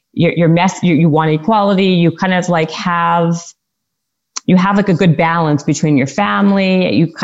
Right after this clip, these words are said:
you, you kind of are prioritizing things very well for someone who's so young. It's very impressive. You're so accomplished at twenty-six years old. I mean, it's really,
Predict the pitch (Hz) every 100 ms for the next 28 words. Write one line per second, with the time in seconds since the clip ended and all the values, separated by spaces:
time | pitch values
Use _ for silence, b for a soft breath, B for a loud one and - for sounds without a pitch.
0 | - - 175 - 180 190 220 233 208 196
1 | 165 - 175 180 185 196 196 147 139 151
2 | 147 151 139 160 160 139 147 139 131 -
3 | 156 - 165 156 143 156 165 151 147 139
4 | 135 127 - 156 160 143 - 139 139 185
5 | 185 175 - 240 240 240 196 190 190 190
6 | 185 175 185 185 180 180 170 143 135 139
7 | 156 165 160 170 190 180 -